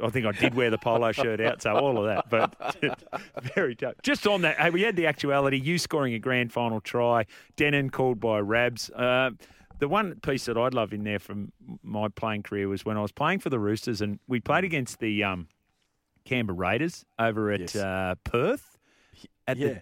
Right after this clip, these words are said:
Speaker 1: the, at the W A C A ground. They took a couple of games over there in the lead up to the, the Western Reds coming in. So we're, we're
Speaker 2: Okay.
Speaker 1: playing over there, and, um, Peter Sterling was commentating for Channel nine,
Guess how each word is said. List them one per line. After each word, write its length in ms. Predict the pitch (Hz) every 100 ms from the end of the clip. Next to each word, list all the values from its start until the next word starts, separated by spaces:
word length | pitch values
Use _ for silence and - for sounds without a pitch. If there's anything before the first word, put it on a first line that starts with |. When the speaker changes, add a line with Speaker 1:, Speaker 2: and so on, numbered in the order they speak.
| -
Speaker 1:
the, 80 | 120
at 100 | 120
the 60 |
W 360 | 117 127 123 117
A 80 | 113
C 140 | -
A 160 | 123 135
ground. 260 | 131 104 104
They 100 | 113
took 180 | 170 143
a 40 |
couple 220 | - 143
of 60 | 113
games 300 | 117 131 127
over 180 | 120 107
there 220 | 110 107
in 80 | 107
the 60 | 107
lead 240 | 117 110
up 160 | 110 -
to 180 | 104 98
the, 460 | 98 95 92 92 -
the 60 |
Western 360 | 107 113 - 92
Reds 380 | 101 131 135 - _ _ _ _
coming 280 | 120 107 101
in. 160 | 87 -
So 200 | 110 107
we're, 100 | 110 -
we're 80 | 120
Speaker 2:
Okay. 100 | 107
Speaker 1:
playing 300 | 139 151 156
over 240 | 127 104 98
there, 320 | 101 107 98
and, 160 | 90 - _ _ _ _ -
um, 240 | 95 92 -
Peter 220 | 151 151
Sterling 460 | - - 117 123 131
was 140 | 120
commentating 540 | - 113 104 104 95 90
for 80 | 90
Channel 340 | - 101 92
nine, 420 | 92 101 104 87